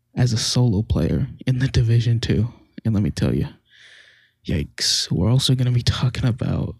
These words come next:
the Gears five tech test. You know, so they showed off their gameplay, their multiplayer gameplay. And yeah, you know, e-, everybody got to hop in and play it. And I'm gonna be talking about that.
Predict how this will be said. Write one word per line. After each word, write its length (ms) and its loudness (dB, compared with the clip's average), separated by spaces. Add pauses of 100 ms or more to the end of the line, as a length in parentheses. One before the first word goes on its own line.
(240)
the 80 -2
Gears 420 2
five 500 2
tech 240 2 (400)
test. 540 0 (520)
You 100 4
know, 320 4
so 240 2
they 140 2
showed 260 2
off 160 2
their 140 0
gameplay, 500 2
their 140 2
multiplayer 680 0
gameplay. 540 0 (760)
And 120 2
yeah, 180 0 (220)
you 120 0
know, 260 2
e-, 200 -4
everybody 400 2
got 140 0
to 80 0
hop 280 -2
in 140 0
and 100 -6
play 200 0
it. 180 -2
And 220 -2
I'm 100 0
gonna 140 0
be 100 -2
talking 300 -2
about 240 -4
that. 320 2